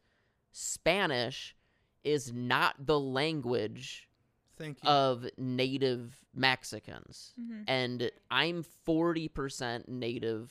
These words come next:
Speaker 1: American slash what, Mexican. It's the whole con-, we, they weren't separate.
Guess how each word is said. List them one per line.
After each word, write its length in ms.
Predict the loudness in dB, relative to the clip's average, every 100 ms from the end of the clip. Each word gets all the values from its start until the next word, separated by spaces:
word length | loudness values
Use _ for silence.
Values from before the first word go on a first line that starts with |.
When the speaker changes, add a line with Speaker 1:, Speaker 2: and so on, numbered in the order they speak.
| -12 -8
Speaker 1:
American 720 | -2 0 -2 -4 -8 -10 -12
slash 440 | -8 -6 -6 -10
what, 240 | -6 -6 -2
Mexican. 400 | -4 -4 -10 -12
It's 100 | -10
the 80 | -6
whole 160 | -6
con-, 220 | -6 -12 -10
we, 140 | -10 -10 -14 -8
they 120 | -4
weren't 260 | -2 -4 -10 _
separate. 480 | -6 -6 -4 -6